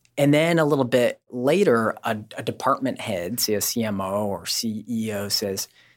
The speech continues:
"Hey, we gotta get more agile as a company. We need more visibility. We need all these repeatable processes. How can we templatize those and streamline them?" And, and that's when we,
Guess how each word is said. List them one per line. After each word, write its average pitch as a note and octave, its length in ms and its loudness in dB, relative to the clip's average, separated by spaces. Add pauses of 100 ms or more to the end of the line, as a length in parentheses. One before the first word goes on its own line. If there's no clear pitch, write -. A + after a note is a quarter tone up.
(260)
"Hey, - 120 -8
we C3+ 80 0
gotta F#3+ 140 0
get F#2+ 100 -4
more G2 160 -6
agile E2+ 360 -6
as - 100 -6
a - 40 -12
company. - 520 -6
We A#2 120 0
need E3 100 4
more B2 160 2
visibility. F#2+ 800 -6
We G2 120 -2
need B2 240 2 (380)
all F3+ 140 6
these D#3 320 0 (340)
repeatable C#3 600 0
processes. A#2 720 0
How C#3 140 0
can D3 140 -6
we A2+ 60 -2
templatize G#2 920 -6
those G2+ 300 -4
and G2+ 100 -4
streamline G2+ 520 0
them?" F#2+ 200 -4 (460)
And, C3+ 160 2
and B2+ 160 4
that's B2 240 0
when A#2+ 160 2
we, A2 320 0